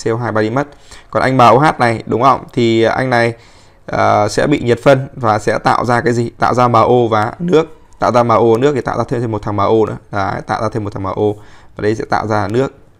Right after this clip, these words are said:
Đó. Thế vậy thì khi nung ấy, thì anh C O hai sẽ bay đi này, và anh nước này cũng, à, bay đi mất này. Đó. Thế ở đây mình sẽ gọi, giả sử đi, mình gọi chọn anh này là một mol đi, chọn anh này là bằng một mol.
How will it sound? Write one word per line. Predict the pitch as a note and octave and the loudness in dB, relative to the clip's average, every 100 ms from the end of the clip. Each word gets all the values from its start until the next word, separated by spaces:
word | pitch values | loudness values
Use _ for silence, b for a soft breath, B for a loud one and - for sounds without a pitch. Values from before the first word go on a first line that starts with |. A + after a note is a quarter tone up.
| _ - | _ -2
Đó. | F#3+ - - B B - | -2 -2 -18 B B -4
Thế | D3+ | 0
vậy | D3+ C#3 | 0 0
thì | C#3+ B2 | 0 0
khi | A#2+ D3+ | 2 2
nung | D#3+ D3 D3 | 2 2 0
ấy, | C#3+ | -2
thì | C3+ | -2
anh | A#2 C3 | 0 -2
C | - | 0
O | C3+ | 0
hai | C#3 B2+ A#2+ | 0 -2 -2
sẽ | |
bay | C3 B2 | 0 0
đi | B2+ A#2+ | 2 0
này, | A2 A2+ | -2 -6
và | G2+ | -4
anh | B2 | 0
nước | D#3 - | 0 0
này | G#2 | -6
cũng, | - C3 | -6 -6
à, | B2+ A#2 | -6 0
bay | A#2+ | 0
đi | A#2 | 0
mất | A#2+ D#3 | 0 -2
này. | A#2 - - | -6 -12 -6
Đó. | G#2 - B B B C#3 | -6 -6 B B B 0
Thế | |
ở | C3 | 4
đây | C3 | 4
mình | B2 | 2
sẽ | A#2 | 0
gọi, | C3 E2+ A2 | 0 0 0
giả | A2 G#2 G#2 | -2 -2 -2
sử | A#2+ G#2 | -2 0
đi, | C#3+ D3 | 0 -2
mình | A2 | -2
gọi | A#2 - | -2 0
chọn | A#2 - | -2 -2
anh | |
này | B2+ | -2
là | A2+ | 0
một | A2+ B2+ | 0 2
mol | C3 C3 | 2 2
đi, | B2+ B2+ | 0 -8
chọn | - G#2+ - | -6 -6 -4
anh | A2+ A2 A2 | -6 -6 -4
này | G2+ G2 - G#2 | -4 -6 -8 -8
là | G2 F#2+ | -6 -6
bằng | G2+ G2+ F#2+ - | -2 -2 -4 -6
một | G#2 G2 B2 | -4 -4 0
mol. | A#2+ | 2